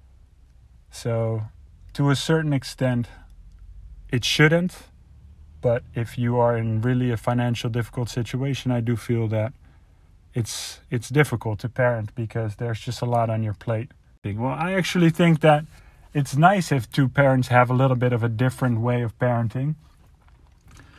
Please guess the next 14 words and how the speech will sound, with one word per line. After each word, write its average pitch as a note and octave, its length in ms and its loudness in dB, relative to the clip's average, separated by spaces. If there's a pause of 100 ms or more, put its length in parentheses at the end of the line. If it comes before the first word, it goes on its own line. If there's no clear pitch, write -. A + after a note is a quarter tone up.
(420)
I C3+ 80 4
think D#3 240 6
the, C#3 180 6 (100)
the, C3 420 6
the B2+ 280 4
consistency D3+ 1200 4 (180)
aspect C#3 560 4
of C3 160 0
parenting, C3+ 680 4
it's C3+ 200 -2
just C3+ 240 0
really C#3+ 240 6
nice C3+ 360 4
if, B2 220 -4